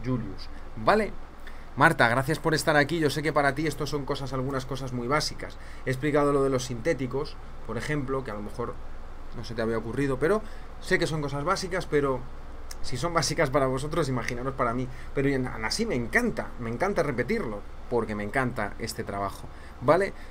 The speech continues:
Ha sido un placer, Marta, gracias por hacer la fotito y por estar ahí,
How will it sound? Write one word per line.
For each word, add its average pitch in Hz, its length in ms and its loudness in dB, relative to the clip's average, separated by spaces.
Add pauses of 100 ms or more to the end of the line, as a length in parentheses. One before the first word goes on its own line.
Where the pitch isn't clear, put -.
Ha 131 80 2
sido 165 180 2
un 156 60 2
placer, 135 320 4
Marta, 135 280 4
gracias 135 300 2
por 139 160 0
hacer 131 160 -2
la 127 120 2
fotito 160 420 -2
y - 20 -2
por 120 180 -2
estar 131 280 -2
ahí, 160 340 0